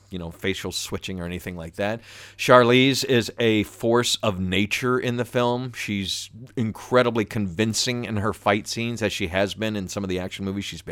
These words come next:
in recently, like Atomic Blonde and Mad Max Fury Road. Um, Chiwetel E-, Ejiofor, Ejiofor is one of my favorite actors, and I wish he was in it a little bit more, but he's got a cool arc.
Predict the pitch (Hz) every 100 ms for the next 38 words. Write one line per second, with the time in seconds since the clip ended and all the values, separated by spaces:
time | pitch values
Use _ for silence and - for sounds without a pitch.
0 | 92 101 - - - - - 110 - 156
1 | 113 101 92 - 98 92 82 104 87 95
2 | 98 104 90 95 95 92 95 98 - 113
3 | 98 87 95 98 113 117 - - - 123
4 | 117 113 110 107 - - 127 120 127 127
5 | - 113 123 - 117 123 123 123 135 131
6 | - 107 120 127 135 135 139 - 127 113
7 | 101 104 117 110 104 - - 127 120 -
8 | 113 113 - 117 117 - - 113 107 107
9 | - 110 110 110 117 - 117 104 117 113
10 | 110 113 107 110 113 123 135 131 131 117
11 | 131 113 - 127 117 110 101 - -